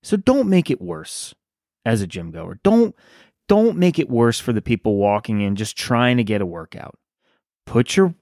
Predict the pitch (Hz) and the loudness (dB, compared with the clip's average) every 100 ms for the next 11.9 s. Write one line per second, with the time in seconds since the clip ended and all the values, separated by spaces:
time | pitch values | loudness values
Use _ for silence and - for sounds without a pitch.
0 | - 131 113 101 - 92 87 90 - _ | -2 2 2 0 -6 -6 -6 -10 -14 _
1 | _ _ _ _ _ _ _ _ _ - | _ _ _ _ _ _ _ _ _ 0
2 | 117 120 170 175 175 165 170 110 90 92 | 2 2 0 2 -2 -2 -4 -4 -6 -10
3 | - 85 85 92 _ _ _ _ _ _ | -10 -10 -10 -14 _ _ _ _ _ _
4 | _ _ - - 160 202 139 - 101 95 | _ _ -10 0 4 6 4 2 -4 -6
5 | - 92 87 - - 82 80 - - _ | -8 -10 -10 -12 -14 -14 -14 -18 -20 _
6 | _ _ _ _ _ _ 143 170 190 208 | _ _ _ _ _ _ 0 0 2 0
7 | 175 165 - 143 - 131 123 - 123 107 | 0 -2 0 0 0 -2 -4 -2 -2 -2
8 | - 113 113 110 98 98 98 107 101 101 | -2 -4 -4 -2 -2 -2 -2 -2 -2 -2
9 | 98 95 95 92 92 92 90 92 92 95 | -2 -4 -6 -6 -6 -6 -6 -6 -4 -6
10 | 95 85 80 80 - _ _ _ _ _ | -8 -12 -14 -18 -20 _ _ _ _ _
11 | - 151 156 196 180 170 - 139 - | -2 2 4 4 2 0 -4 -8 -10